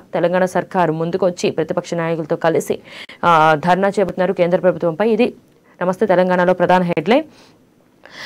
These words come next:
ఇంకొక ప్రధాన హెడ్‌లైన్ చూసుకున్నట్లయితే కేంద్ర ప్రభుత్వ ఉద్యోగాలు పది లక్షల ఖాళీ, పార్లమెంట్ సాక్షిగా అంగీకరించిన కేంద్ర మంత్రి.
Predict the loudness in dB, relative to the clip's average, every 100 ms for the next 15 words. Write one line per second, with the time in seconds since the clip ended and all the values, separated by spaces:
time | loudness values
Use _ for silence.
0 | 2 4 6 6 8 8 8 6 6 4
1 | 2 2 2 2 6 6 6 4 2 4
2 | 4 4 4 6 6 6 4 4 2 0
3 | 4 2 2 2 4 6 4 4 2 2
4 | 4 4 4 2 0 -2 0 4 4 4
5 | 0 2 0